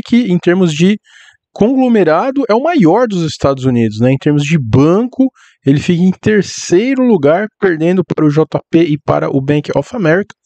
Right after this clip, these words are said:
Estranho demais também estar aí em trinta e seis por cento. E finalmente o Goldman Sachs, né, que seria aí o grande destaque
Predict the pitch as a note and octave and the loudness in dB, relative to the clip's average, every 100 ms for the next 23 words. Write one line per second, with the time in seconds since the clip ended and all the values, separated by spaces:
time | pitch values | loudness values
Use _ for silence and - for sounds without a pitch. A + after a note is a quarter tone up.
0 | _ - - _ - - G3 - - - | _ -20 -20 _ -20 -4 -2 -2 -2 -2
1 | F3 G#3 F#3+ G3+ D3+ E3 - - D#3+ D3+ | 0 0 0 0 2 0 -2 -2 0 2
2 | D#3+ D3+ D3 - D3+ D3 C#3+ D3 C#3+ D3+ | 0 -2 -6 -2 0 2 2 2 0 -2
3 | - C#3 D3+ - C3+ C#3+ - C#3 - G#3+ | 0 0 0 0 -2 -4 -2 -2 0 -2
4 | G3+ - A#3 A#3+ - _ - - _ - | -2 0 -2 -2 -8 _ -20 -20 _ -2
5 | C4 B3 A#3 F#3+ G3 - F#3+ G3 D#3 E3+ | 0 0 0 2 0 -2 0 0 2 2
6 | F3+ G3+ A3+ - A3+ D4+ - F#3 F#3+ - | 2 0 -2 -2 -2 -2 -4 -2 -2 -4
7 | - E3+ E3+ E3+ E3+ F3 D3+ D3+ F#3 F#3 | -2 0 2 2 2 0 0 0 0 0
8 | G3+ - - - F3 G#3+ - | -4 -6 -6 -2 -2 -4 -6